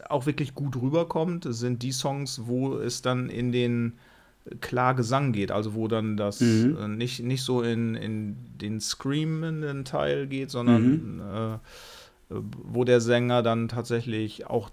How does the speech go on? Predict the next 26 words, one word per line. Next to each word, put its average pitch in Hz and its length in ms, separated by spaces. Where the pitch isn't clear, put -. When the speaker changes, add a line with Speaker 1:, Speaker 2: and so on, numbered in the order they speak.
Speaker 1:
die 123 100
Melodie 120 920
singt, 123 440
da 107 160
wird 135 180
seine, 107 500
ähm, 95 400
Stimme 156 460
voller 160 680
und 123 440
dann 117 140
Speaker 2:
Mhm. 160 60
Speaker 1:
passt - 280
das 127 220
auch 120 220
noch 117 180
besser 110 500
zusammen. 107 640
Dann 104 200
sind 127 400
die, 113 340
die 117 80
Songs 156 340
an 120 140
sich, 170 300
äh, - 100